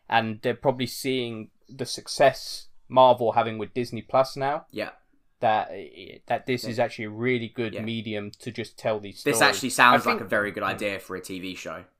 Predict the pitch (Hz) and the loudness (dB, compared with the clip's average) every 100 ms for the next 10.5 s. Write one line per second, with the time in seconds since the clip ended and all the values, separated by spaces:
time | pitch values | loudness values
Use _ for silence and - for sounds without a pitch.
0 | _ _ - 92 92 190 - 254 202 165 | _ _ -12 0 4 4 2 -6 0 4
1 | 120 - 160 262 208 170 143 139 135 - | 4 2 -4 -6 0 2 4 2 0 -6
2 | 139 123 131 123 117 127 120 113 113 110 | -8 -4 0 0 2 0 0 0 -2 -4
3 | 107 - - 113 - - 98 - 107 104 | -8 -12 -10 -10 -6 -4 -4 -4 -2 0
4 | 110 117 113 104 107 104 - 104 107 101 | 2 4 2 2 2 2 -2 -10 -8 -8
5 | 107 101 - 107 107 98 101 92 87 - | -10 -12 -10 -6 -2 -2 -4 -8 -10 -14
6 | - - _ 113 101 95 104 - 101 113 | -20 -20 _ -14 -12 -4 -4 -4 -10 -10
7 | 104 - 117 101 104 104 101 - 107 - | -10 -4 -4 -2 -4 -4 -4 -4 -4 -6
8 | - - 117 117 101 107 - - - - | -18 -16 -2 2 2 0 -10 -20 -20 -20
9 | - - - - 123 123 120 117 - - | -20 -20 -8 2 4 4 2 -4 -10 -20
10 | - _ 143 127 | -20 _ -2 0